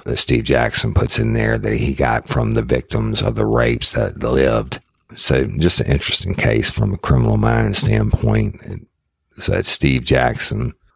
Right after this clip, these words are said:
and the Smooth Talker. And the Smooth Talker part is because his whole deal, Roy Melanson, through his whole life and how he got his victims, he was smooth and charming,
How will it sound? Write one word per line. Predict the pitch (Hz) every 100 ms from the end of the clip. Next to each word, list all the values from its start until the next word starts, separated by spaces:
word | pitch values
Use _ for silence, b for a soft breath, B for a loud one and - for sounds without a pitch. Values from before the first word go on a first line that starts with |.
| _ _ _ _ _
and | 50
the | 50
Smooth | - 71 69 64
Talker. | 64 60 -
And | 65
the | 67
Smooth | - 90
Talker | 80 80 82 -
part | - 65 64
is | -
because | - - 65 65 -
his | - 69
whole | - - 71 69 71
deal, | 67 69 69 64 57 - - -
Roy | - 67
Melanson, | 65 69 65 - 65 62 64
through | - 64
his | 62
whole | - 67 67
life | 67 69 67 -
and | 55
how | 60
he | 60
got | 58 62
his | 60 62
victims, | - 69 - 57 110 - _
he | - 64
was | 60
smooth | - 65 67 65 64 - -
and | - -
charming, | - - 67 67 65 57 - -